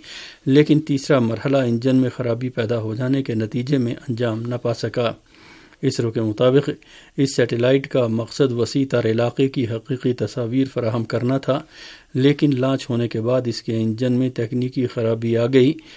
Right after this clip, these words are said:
جس کی وجہ سے یہ سیٹلائٹ اپنے مشن میں ناکام ہو گیا۔ ہندوستان میں کورونا کے زیر علاج مریضوں کی تعداد میں ایک بار پھر اضافہ ریکارڈ کیا گیا۔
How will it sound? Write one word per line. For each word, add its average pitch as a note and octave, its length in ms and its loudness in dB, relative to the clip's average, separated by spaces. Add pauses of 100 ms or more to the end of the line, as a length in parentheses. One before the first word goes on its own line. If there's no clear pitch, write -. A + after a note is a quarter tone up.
(180)
جس C3+ 160 -2
کی C3+ 100 0
وجہ B2+ 280 4
سے B2+ 200 0
یہ A2+ 180 2
سیٹلائٹ A#2+ 580 -2
اپنے A#2 340 -4
مشن B2 340 -2
میں A2+ 220 -2 (300)
ناکام A#2+ 420 -2 (120)
ہو A#2 120 -4
گیا۔ A#2 260 6 (2000)
ہندوستان D#3 420 8
میں F#3+ 120 4
کورونا E3 340 6
کے D3 140 4
زیر C3 280 6
علاج C3+ 240 2
مریضوں B2 400 2
کی C3+ 160 -2
تعداد B2 380 2
میں C3 160 2
ایک A#2+ 200 -2
بار A#2+ 160 4
پھر C3+ 320 2
اضافہ B2+ 320 0
ریکارڈ A2+ 400 -2
کیا A2+ 280 0
گیا۔ A#2 260 4